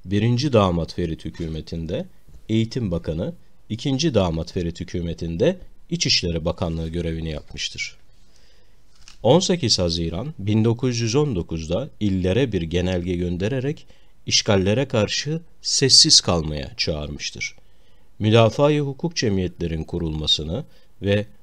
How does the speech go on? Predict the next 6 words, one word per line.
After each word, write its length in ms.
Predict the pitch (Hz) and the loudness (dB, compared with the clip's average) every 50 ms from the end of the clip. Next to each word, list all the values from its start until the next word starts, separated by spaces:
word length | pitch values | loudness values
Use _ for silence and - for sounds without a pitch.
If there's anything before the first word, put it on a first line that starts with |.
| - - | -12 -6
bu 160 | 92 104 120 | -2 -2 0
cemiyetlerin 760 | 123 156 180 170 160 127 101 90 - 76 78 80 85 95 123 | 0 0 -2 0 2 2 2 2 0 -4 -4 -4 -2 -4 -6
telgraflarının 920 | - - 110 98 92 87 90 95 98 90 - - 92 92 90 87 117 135 143 | -4 -2 0 0 0 0 0 0 0 0 -2 -2 -4 -2 -2 -2 -2 -2 -2
çekilmesini 840 | - - 104 - - 85 82 82 80 - - 85 85 101 139 165 170 - - - - - - - - | -2 -4 -4 -4 -4 -4 -4 -2 0 0 0 0 -2 -4 -4 -4 -6 -10 -20 -20 -20 -20 -14 -6 -2
kendisi 460 | - 98 92 90 90 85 - - 120 | 0 0 0 0 0 0 0 0 0
yasaklamıştır. 920 | 95 87 - - 90 - - 85 80 90 95 - - - - - - - | 0 2 2 2 0 0 -4 -6 -4 -4 -4 -4 -4 -4 -6 -8 -8 -8